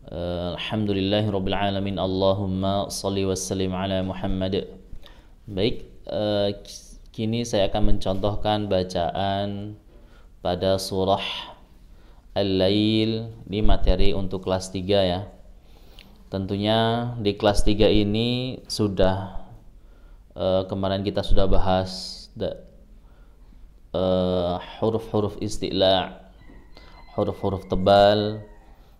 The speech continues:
Tentunya ini menjadi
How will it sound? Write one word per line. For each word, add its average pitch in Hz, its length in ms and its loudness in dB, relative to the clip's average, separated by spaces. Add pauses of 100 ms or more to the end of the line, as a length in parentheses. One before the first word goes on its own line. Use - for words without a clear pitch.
(200)
Tentunya 107 960 0 (160)
ini 107 160 0
menjadi 104 960 2